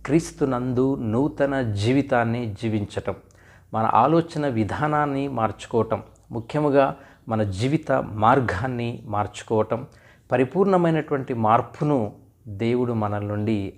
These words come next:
ఆశిస్తూ ఉన్నాడు. నేటి పఠనాల ద్వారా, ప్రియ సహోదరి సహోదరులారా, దేవుని యొక్క వాక్కు ఎంతో ప్రాముఖ్యమైనదని,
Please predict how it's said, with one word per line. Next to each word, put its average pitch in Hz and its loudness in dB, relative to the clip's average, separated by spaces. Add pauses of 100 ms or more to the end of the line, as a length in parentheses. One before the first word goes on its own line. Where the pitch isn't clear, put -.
ఆశిస్తూ - -4
ఉన్నాడు. 98 -4 (840)
నేటి 123 -4
పఠనాల 120 0
ద్వారా, 107 2
ప్రియ 104 -6
సహోదరి 107 -2
సహోదరులారా, 95 -4 (300)
దేవుని 127 0
యొక్క 120 -6
వాక్కు 107 -2 (120)
ఎంతో 127 -4
ప్రాముఖ్యమైనదని, 104 -2